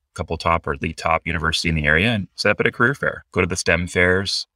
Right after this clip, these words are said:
get up the booth going and, and start talking to students. That's, that's to me the first step.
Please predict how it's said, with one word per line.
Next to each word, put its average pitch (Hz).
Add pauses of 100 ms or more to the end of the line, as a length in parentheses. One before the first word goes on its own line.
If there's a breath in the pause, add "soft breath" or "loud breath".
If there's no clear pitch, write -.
get 87
up 80
the 82
booth 82
going 82
and, 80
and 87
start 98
talking 85
to 80
students. - (140)
That's, -
that's 92
to -
me 82
the 76
first 80
step. -